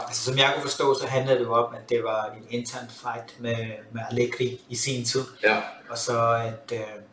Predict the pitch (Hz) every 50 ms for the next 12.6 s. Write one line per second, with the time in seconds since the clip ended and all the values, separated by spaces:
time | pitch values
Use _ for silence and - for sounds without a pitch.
0 | - _ - 98 - - - - - - - - - - - 165 160 156 143 135
1 | 127 127 127 - - 147 143 147 143 - 135 135 143 165 185 190 190 190 - -
2 | - - - - 156 147 139 135 127 113 113 110 - - - - - - 139 147
3 | 147 147 143 131 123 123 123 123 123 - 131 131 - - 127 120 135 156 - -
4 | - - 104 98 - - - - - - - - - - - - - 123 113 -
5 | 120 - 131 127 120 123 131 131 123 117 113 113 113 - - - - - - -
6 | - - - - - - 120 120 120 120 120 120 - 127 120 117 117 117 113 -
7 | 117 117 113 113 113 117 120 120 120 110 107 110 110 - - 117 110 104 101 101
8 | 101 - 123 117 - - 120 - - 117 - 113 107 110 113 - 117 110 110 113
9 | 110 110 110 - - 113 113 110 110 104 104 107 104 101 104 104 107 - 107 98
10 | 98 98 95 98 - - - - 143 143 156 151 151 147 143 135 135 123 127 131
11 | 135 143 131 123 135 143 131 - 165 160 160 - 190 175 - - - 170 165 175
12 | 120 - - 180 180 180 175 170 170 - -